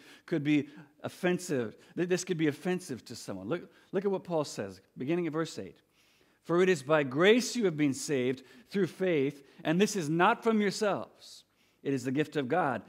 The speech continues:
not by works, so that no one may boast."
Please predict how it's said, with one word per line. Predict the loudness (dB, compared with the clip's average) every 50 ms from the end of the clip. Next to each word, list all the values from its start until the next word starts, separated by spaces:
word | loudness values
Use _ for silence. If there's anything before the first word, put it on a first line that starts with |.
| -18 -14 -8
not | -4 0 2 4 4 4 4 2 -2 -4 0
by | 2 2 4 2
works, | 0 -2 -4 -6 -8 -8 -10 -14 -18 -18 -18 -20 -20 _ _ _ _ _ _ _ _ _
so | -10 -6 -2 0
that | 0 0 2
no | 2 2 2
one | 2 0 0 -2
may | -2 -4
boast." | -4 -2 -2 -2 -2 -2 -6 -10 -16 -20 -20 -18 -18 -20 -20 -20